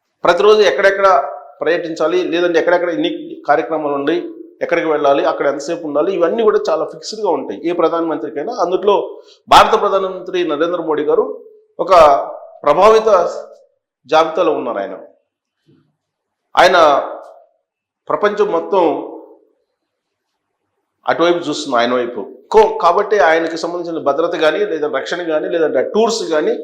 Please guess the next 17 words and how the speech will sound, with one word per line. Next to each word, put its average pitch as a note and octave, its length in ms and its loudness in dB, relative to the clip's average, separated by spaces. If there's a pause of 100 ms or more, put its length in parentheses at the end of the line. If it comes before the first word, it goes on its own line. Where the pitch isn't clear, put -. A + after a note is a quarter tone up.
(400)
చాలా G3 460 6
ప్లాన్డ్‌గా E3+ 420 2
ఉంటాయి. A2 360 -6 (840)
అలాంటిది F#3 640 4
నరేంద్ర G#3+ 420 4
మోడీ F3+ 200 -2
గారు C3 600 -6 (580)
సడన్గా B3 880 4 (360)
ఆయన E3 240 2
డైలీ G#3 280 2
షెడ్యూల్స్ G3+ 500 -6
అన్నింటినీ E3+ 320 -6
కూడా D3 260 0
రీషఫుల్ G#3 500 0
చేసుకుని C3+ 840 -10 (460)
ఆదంపూర్ A3 400 4
వెళ్ళారు. A2 320 -6